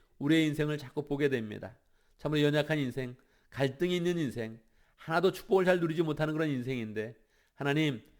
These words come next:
하나님께서 구체적으로 말씀을 주시고 계시를 주시면서 하나님의 계획을 알려주셔서 축복하시는 하나님의 손길을 찬양합니다. 하나님, 우리도 늘 하나님의 그런 계획 가운데서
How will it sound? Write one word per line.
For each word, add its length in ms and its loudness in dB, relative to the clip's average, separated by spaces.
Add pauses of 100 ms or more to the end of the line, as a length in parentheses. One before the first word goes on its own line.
(200)
하나님께서 420 -2
구체적으로 920 2 (260)
말씀을 420 -2
주시고 320 2
계시를 360 2
주시면서 480 -4
하나님의 400 4
계획을 560 8 (180)
알려주셔서 800 4 (680)
축복하시는 520 2
하나님의 220 0
손길을 640 4
찬양합니다. 600 -4
하나님, 420 2 (480)
우리도 280 0
늘 480 6 (140)
하나님의 280 -2
그런 180 0
계획 240 2
가운데서 580 0